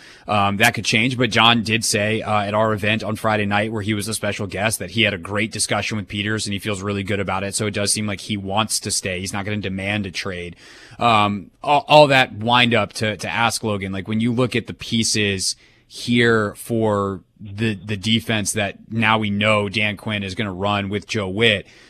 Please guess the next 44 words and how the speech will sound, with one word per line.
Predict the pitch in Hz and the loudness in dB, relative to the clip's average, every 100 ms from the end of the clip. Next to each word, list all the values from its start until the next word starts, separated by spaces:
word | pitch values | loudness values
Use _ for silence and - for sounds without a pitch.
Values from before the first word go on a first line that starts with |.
| _ _ - | _ _ -10
what | 110 113 117 143 | -6 -2 2 4
are, | 143 135 | 4 2
what | 123 139 | 2 2
are | 143 | 2
the | 135 | 2
things | - 131 127 104 | 0 2 2 0
that | 113 90 | -2 -2
you | 117 | -6
think | - 113 95 | -2 -2 -4
fit? | - - 123 131 - _ _ - | -12 0 4 4 2 _ _ -6
What | 123 | -2
are | 123 | -2
the | |
things | 110 120 107 | 0 -2 -2
that | 110 | -4
you're | 107 107 | -4 -4
excited | - 107 113 131 | -4 -2 -2 0
about? | 135 139 113 | 2 2 2
What | 110 | -2
are | |
the | 110 | -2
things | 104 110 101 | -2 -4 -4
where | 104 | -4
you're | 104 | -2
like, | 98 92 | -2 0
"They | 107 | 0
gotta, | 101 98 90 87 | 2 0 -4 -6
they | 117 110 | -4 -2
gotta | 101 | -2
do | 92 107 | -2 -6
something | 98 104 90 | -4 -6 -6
else | 92 92 - | -8 -8 -10
there | 85 95 92 87 | -6 -6 -6 -8
because | 85 107 101 | -10 -8 -8
it | 95 | -6
doesn't | 110 95 - | -6 -8 -16
fit | - 113 95 | -6 -4 -4
schematically | - 101 98 92 95 95 | -6 -4 -6 -6 -8 -10
with | 90 | -8
what | 95 90 98 | -10 -10 -10
Dan | 98 92 87 | -8 -8 -12
wants | 82 - | -14 -14
to | 78 | -16
do"? | 76 | -18